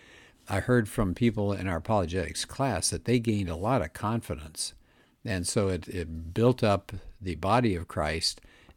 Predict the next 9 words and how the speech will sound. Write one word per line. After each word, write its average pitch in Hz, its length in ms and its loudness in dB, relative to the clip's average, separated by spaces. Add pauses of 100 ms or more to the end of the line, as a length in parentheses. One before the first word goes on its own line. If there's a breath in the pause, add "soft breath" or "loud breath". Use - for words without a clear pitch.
(140)
and 110 180 2
it 95 80 4
also 87 320 0
prepared 98 460 0
people 95 300 0
to 92 100 -6
interact 87 680 0 (120)
with 92 300 -4
outsiders. 92 720 -4